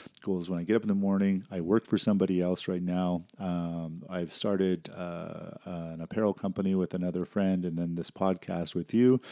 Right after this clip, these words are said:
And those are all part of my, um, long-term goal of, of getting where I wanna get. The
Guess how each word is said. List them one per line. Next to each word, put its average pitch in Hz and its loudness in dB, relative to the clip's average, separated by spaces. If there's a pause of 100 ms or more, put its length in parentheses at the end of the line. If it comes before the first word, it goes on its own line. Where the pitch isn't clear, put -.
(300)
And 104 4
those 107 6
are 98 6
all 95 6 (100)
part 95 0
of 92 0
my, 87 -2 (100)
um, 82 -6
long-term 90 -2
goal 85 -2
of, 82 -6
of 95 -8
getting 87 -2
where 85 -2
I 82 -4
wanna 80 -8
get. 82 -8 (960)
The 92 2